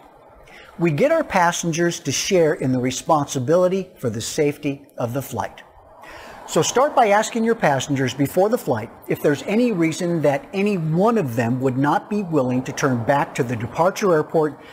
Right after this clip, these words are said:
land at an alternate airport, or delay the flight home if the weather became a problem. They'll most likely all say that this wouldn't be a problem at all. And the moment you do that, you've made them participants in the decision.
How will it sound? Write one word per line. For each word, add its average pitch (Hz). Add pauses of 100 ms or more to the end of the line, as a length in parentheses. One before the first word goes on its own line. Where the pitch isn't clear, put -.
(220)
land 151
at 135
an 131
alternate 170
airport, 160
or 151
delay 139
the 233
flight 175
home 143 (280)
if 165
the 160
weather 131
became 135
a 123
problem. 175 (640)
They'll 151
most 170
likely 175
all 165
say 131
that 127
this 143
wouldn't 139
be 135
a 131
problem 117
at 123
all. 113 (340)
And 151
the 151
moment 247
you 208
do 190
that, 151
you've 208
made 196
them 214
participants - (180)
in 165
the 151
decision. 127